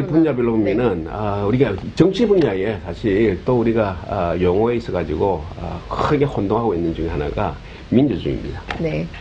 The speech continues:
Speaker 2: 이 민주주의라는 것이 영어로 디모크라시인데, 디모크라시라는 것은 이게 하나의
Speaker 1: 시스템인데.
Speaker 2: 체제예요.
Speaker 1: 네.
Speaker 2: 이 주의라는 것은 영어로 아이에스엠이 있어가지고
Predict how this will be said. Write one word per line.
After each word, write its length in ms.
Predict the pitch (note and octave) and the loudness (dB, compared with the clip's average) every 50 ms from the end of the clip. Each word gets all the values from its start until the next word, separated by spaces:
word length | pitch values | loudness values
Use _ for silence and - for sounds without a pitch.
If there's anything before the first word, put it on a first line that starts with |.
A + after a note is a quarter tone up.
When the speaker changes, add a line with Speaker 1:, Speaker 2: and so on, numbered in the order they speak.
| - - - - - - - - | -16 -16 -16 -18 -18 -10 -2 2
Speaker 2:
이 80 | A2+ | 4
민주주의라는 580 | A#2 C3+ F3 G3+ G3+ F3 D#3+ D3 C3+ C3 A#2 G2+ | 4 4 4 4 2 2 2 2 4 2 2 2
것이 460 | G2+ G2 - G2 F2+ E2 D#2+ G#2+ F#2+ E2+ | -2 -4 -2 0 0 2 2 2 2 4
영어로 260 | F2 A2 A#2 G#2+ - | 4 4 4 2 0
디모크라시인데, 920 | - F#2+ G2+ A#2 B2 - - B2 A2+ - - C#3 - - - - F2+ F2+ D#2+ D2 - - - - | -2 0 0 0 0 0 -4 -4 -4 -2 -4 -4 -4 -4 -4 -4 -4 -4 -6 -6 -10 -10 -4 0
디모크라시라는 680 | G#2 A2 C3+ C#3+ - F3+ F#3 F#3+ G3+ F#3+ D#3 C#3 B2 G#2+ | 2 2 2 2 0 -2 -2 -2 0 0 2 2 2 0
것은 340 | F#2+ - - E2+ E2 D2+ | -2 -2 -2 -2 0 0
이게 420 | A2+ A#2+ B2+ G#2 F#2+ G#2+ A#2+ F#2+ D#2+ - - - | 0 0 2 2 2 0 0 -2 -6 -8 -10 -6
하나의 280 | - G2 A2+ C3 C#3 | -2 0 2 4 4
Speaker 1:
시스템인데. 760 | B2 G#2 A#2+ A#2+ F#3 F3+ E3+ E3 D#3+ D#3 D#3 D3+ D#3+ E3 F3 - - - - - - | 2 2 2 0 0 -2 -4 -4 -4 -4 -4 -4 -4 -6 -8 -8 -12 -16 -16 -14 -10
Speaker 2:
체제예요. 840 | - - F3+ F3+ F#3 G#3+ - E4 D#4 C#4 - F3 - - - E2+ E2 - | -8 -4 0 0 0 2 2 0 0 0 -2 -4 -4 -4 -6 -6 -6 -6
Speaker 1:
네. 160 | F#3 F3+ F3+ F#3+ - - - - - - - A2+ | -8 -8 -8 -10 -12 -14 -16 -16 -10 -2 -2 -2
Speaker 2:
이 100 | A2+ - | -2 -2
주의라는 480 | - - - G#3 A3 G#3 E3 C#3 C3 | 2 2 4 4 4 4 2 2 2
것은 500 | A#2 G#2 - - F2+ D#2 E2 G#2 F#2 D2+ | 0 0 -2 -2 -2 -2 0 0 0 2
영어로 280 | - G2+ A2+ A#2+ A#2 - - | 2 2 2 2 0 -2 -2
아이에스엠이 680 | - F#2 G2 G#2+ A#2+ C3+ C3+ - - C#3 C#3+ B2 F#2 D#2+ | -2 -2 0 0 0 -2 -2 -2 -2 0 0 0 0 -2
있어가지고 340 | D#2+ - - E2 E2 D2+ | -4 -4 -4 -4 -4 -6